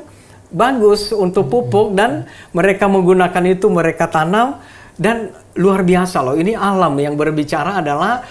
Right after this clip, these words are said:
Speaker 1: sehingga volume dari tumbuh-tumbuhan seperti cabai atau sayur-sayur itu benar-benar lebih besar.
Speaker 2: Hmm.
Speaker 1: Ya, di sekitar kita kan ada kebun, tetapi sampai orang-orang, "Eh,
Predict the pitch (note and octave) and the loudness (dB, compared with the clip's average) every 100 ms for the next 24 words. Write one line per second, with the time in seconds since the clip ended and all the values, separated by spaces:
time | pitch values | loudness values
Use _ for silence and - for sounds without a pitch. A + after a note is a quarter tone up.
0 | - - - G3 G#3 G3+ F#3+ F#3+ G3 G3+ | -20 -16 -2 2 2 0 0 2 4 4
1 | F3+ F3+ E3 F3+ F#3+ G3 - - - F3+ | 4 2 2 2 2 2 -6 -18 -2 2
2 | F3 F3 F3+ G3 G3 D#3+ D#3+ D#3+ C#3 F#3+ | 2 2 2 2 0 -2 -2 -4 -4 -4
3 | F#3+ E3+ D3+ D#3 D#3+ - D#3 D3+ E3+ - | -4 -2 0 0 -2 -4 -6 -4 -4 -2
4 | F3 E3 - F3+ F3 G#3 D4 B3+ G#3 G3+ | 0 0 0 0 0 0 0 0 0 0
5 | A3+ C#4 C4+ - - - F3+ G#3 A#3+ A3+ | 0 0 -4 -10 -20 -8 0 0 2 0
6 | G#3 D#3+ A#2+ - - - - B2+ B2 D3 | 0 0 -2 -10 -20 -20 -12 -8 -2 0
7 | F3+ E3+ E3+ F3 G#3+ A#3 G#3+ A#3+ B3+ C4 | 0 0 0 0 0 0 -2 -4 -2 0
8 | A#3+ A3+ A3 G#3 G3+ F3+ G3 G3+ G3+ C#4 | 2 0 0 0 2 2 0 -2 -2 -4
9 | B3+ - - - F#3+ F#3+ A3+ G#3 A#3+ B3 | -6 -14 -20 -4 -2 0 0 2 2 0
10 | A3 | -2